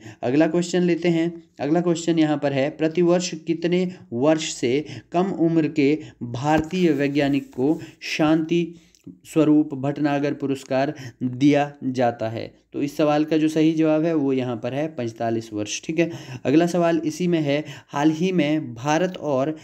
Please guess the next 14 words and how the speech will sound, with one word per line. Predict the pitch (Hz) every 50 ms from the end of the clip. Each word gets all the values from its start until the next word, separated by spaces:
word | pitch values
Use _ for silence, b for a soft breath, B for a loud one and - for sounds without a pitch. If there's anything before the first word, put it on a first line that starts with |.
| B B _ _
किस | - 208 185 - 175
देश | 160 160 156 156 - -
के | - 151
बीच | 139 139 139 160 170 165 - - - -
एक | 151 156 156 156 139
प्रत्यक्ष | 117 - 135 131 - - - 185 180 - - 151 135 B B B B _ _
कार्गो | 147 143 147 147 156 151 147 156 170 170 165 -
फेरी | - - 160 160 165 165 175 175 170
सेवा | 175 - 143 139 127 131 135 143 151 B B B B _ _ -
की | 165
शुरुआत | 151 - 139 139 131 135 135 131 139 139 - 139
की | 139 143 139 135
गई | 123 123 120 120 120
है? | 120 120 135 143